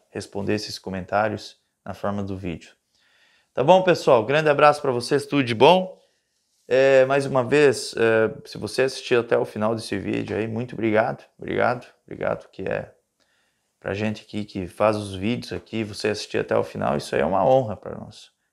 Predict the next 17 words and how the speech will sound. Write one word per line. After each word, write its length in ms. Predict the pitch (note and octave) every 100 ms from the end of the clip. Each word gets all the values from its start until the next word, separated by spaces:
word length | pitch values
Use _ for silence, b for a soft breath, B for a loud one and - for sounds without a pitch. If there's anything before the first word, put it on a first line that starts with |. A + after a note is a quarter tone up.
| _
A 40 | G2
gente 160 | G2
fica 200 | - -
muito, 420 | A2 A2+ B2 B2+ B2+
muito 220 | A2 -
feliz, 500 | C3+ G#2+ G2 - -
bem 100 | -
agradecido. 680 | A2 A#2+ B2 A#2+ - G2+ - _ b b b b b b b b b -
Beleza, 360 | C3 F#3 F#3+
pessoal? 720 | E3+ D#3 - A#2+ G2+ - _ _ _ _ _
É, 720 | - B2+ B2+ B2+ B2 B2 A#2+ A#2+ A#2 _
eu 60 | E4
acho 120 | E4+
que 80 | -
seria 260 | - C#4+ C#4
isso, 300 | C#4 - D3
né? 240 | C#3 D#3